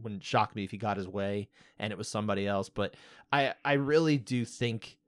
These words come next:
number one, he deserves a re-, right away. Right away. And number two, I think he really will learn a lot from this and be a lot more composed in the way he handles his, the,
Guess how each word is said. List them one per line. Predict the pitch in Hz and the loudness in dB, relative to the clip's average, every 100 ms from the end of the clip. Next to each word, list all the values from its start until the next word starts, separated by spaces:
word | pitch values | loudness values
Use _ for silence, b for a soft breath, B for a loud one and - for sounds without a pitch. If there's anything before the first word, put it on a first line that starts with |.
| _ - | _ -4
number | 127 107 | 0 2
one, | 117 185 | 4 4
he | 180 | 4
deserves | 143 117 107 90 | 2 0 0 -2
a | 90 | -6
re-, | 87 - | -16 -10
right | 113 143 160 | 4 8 10
away. | 143 95 - - - | 10 6 -8 -18 -4
Right | 120 185 | 4 8
away. | 196 185 147 - _ b | 10 10 8 2 _ b
And | 131 143 | 2 6
number | 156 165 147 | 6 6 4
two, | - 185 151 107 101 - _ - | 2 6 8 6 2 -6 _ 4
I | 139 | 4
think | 165 151 | 4 2
he | 160 | 4
really | 143 147 131 | 6 6 6
will | 123 113 104 | 2 0 -2
learn | 101 107 110 | -4 -4 -6
a | 104 | -6
lot | 98 104 - | -2 0 0
from | - 110 | -4 -4
this | 107 - | -4 -4
and | 101 | -6
be | 110 | -2
a | 107 | 0
lot | 110 127 | 0 0
more | 120 110 104 b b - 110 | 0 0 -2 b b -6 -6
composed | - 120 123 127 120 - 123 | -4 -2 0 -2 -4 -6 -8
in | 113 | -6
the | |
way | 110 113 113 | -4 -2 -2
he | - 113 110 104 98 _ _ - | -4 -8 -6 -8 -10 _ _ -4
handles | 151 151 127 123 | 2 4 2 -2
his, | 101 - - | -8 -12 -14
the, | 127 113 | -8 -8